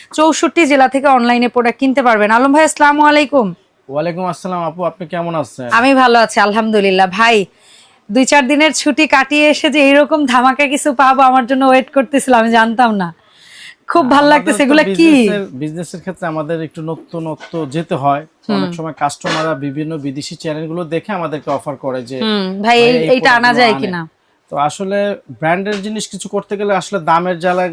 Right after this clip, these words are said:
Speaker 2: জায়গাটা ঠিক রাখা যায় না।
Speaker 1: যায় না।
Speaker 2: কারণ ব্র্যান্ড হতে গেলে আপনার দাম বেশি হবে এবং
Speaker 1: হুম।
Speaker 2: কোয়ালিটি ভালো হবে।
Speaker 1: হ্যাঁ।
Speaker 2: দামটার বিষয়ে আমরা যাই বলি, ব্র্যান্ড হতে হবে ফার্স্ট, এটা
Speaker 1: মানে
Speaker 2: হলো কোয়ালিটি।
Speaker 1: কোয়ালিটিতে ওরা কম্প্রোমাইজ
Speaker 2: না।
Speaker 1: করে না,
Speaker 2: না।
Speaker 1: otherwise তো ব্র্যান্ড হয় না।
Speaker 2: হ্যাঁ, যদি আপনার কোয়ালিটিকে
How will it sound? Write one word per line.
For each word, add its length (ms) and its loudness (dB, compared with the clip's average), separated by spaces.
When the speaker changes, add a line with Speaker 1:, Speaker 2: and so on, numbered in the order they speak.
Speaker 2:
জায়গাটা 560 -4
ঠিক 180 -8
রাখা 220 0
যায় 220 -4
না। 160 -6
Speaker 1:
যায় 200 4
না। 260 -6
Speaker 2:
কারণ 220 -4
ব্র্যান্ড 280 -2
হতে 240 -6
গেলে 140 -2
আপনার 180 -4
দাম 200 0
বেশি 220 -6
হবে 300 -2
এবং 280 -6
Speaker 1:
হুম। 80 -6
Speaker 2:
কোয়ালিটি 300 2
ভালো 260 -2
হবে। 260 -8
Speaker 1:
হ্যাঁ। 220 0
Speaker 2:
দামটার 380 -2
বিষয়ে 240 -6
আমরা 120 -4
যাই 220 2
বলি, 200 0
ব্র্যান্ড 300 -2
হতে 220 -4
হবে 300 -2
ফার্স্ট, 260 0
এটা 100 -12
Speaker 1:
মানে 120 0
Speaker 2:
হলো 60 0
কোয়ালিটি। 360 4
Speaker 1:
কোয়ালিটিতে 220 2
ওরা 220 6
কম্প্রোমাইজ 680 2
Speaker 2:
না। 80 2
Speaker 1:
করে 200 4
না, 200 -8
Speaker 2:
না। 240 0
Speaker 1:
otherwise 280 4
তো 100 4
ব্র্যান্ড 340 2
হয় 160 2
না। 100 -4
Speaker 2:
হ্যাঁ, 200 -4
যদি 240 -8
আপনার 260 -4
কোয়ালিটিকে 800 -2